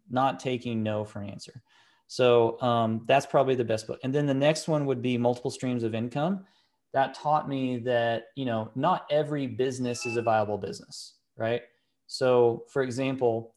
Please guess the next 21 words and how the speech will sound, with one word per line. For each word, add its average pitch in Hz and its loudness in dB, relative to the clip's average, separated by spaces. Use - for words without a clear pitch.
a - -2
lot 156 6
of 151 -4
people 143 0
think, 131 -2
"Well, 127 2
I'm 147 2
just 143 -6
gonna 147 -4
go 139 -2
start 135 0
a 127 -2
business 123 0
and 123 -6
I'm 120 -2
not 123 -2
gonna 123 -4
ever 120 0
give 110 -2
up," - -8
right? 120 0